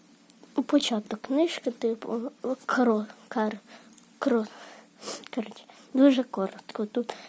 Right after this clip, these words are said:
король футболу, геній гри, найкращий бомбардир іспанської Барселони. Чи міг хтось передбачити, що хлопець,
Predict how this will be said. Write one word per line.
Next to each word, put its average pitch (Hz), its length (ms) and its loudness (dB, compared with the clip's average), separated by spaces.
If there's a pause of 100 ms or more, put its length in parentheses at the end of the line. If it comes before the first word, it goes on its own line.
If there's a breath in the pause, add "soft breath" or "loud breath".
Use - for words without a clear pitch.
король 240 300 4
футболу, 262 480 4
геній 220 360 4
гри, 269 360 10
найкращий 233 680 0
бомбардир 233 680 4 (440 loud breath)
іспанської 233 520 2
Барселони. 214 580 2 (360 loud breath)
Чи 277 120 4
міг 311 140 8
хтось 240 220 0
передбачити, 214 960 0
що 220 200 -4
хлопець, 214 520 0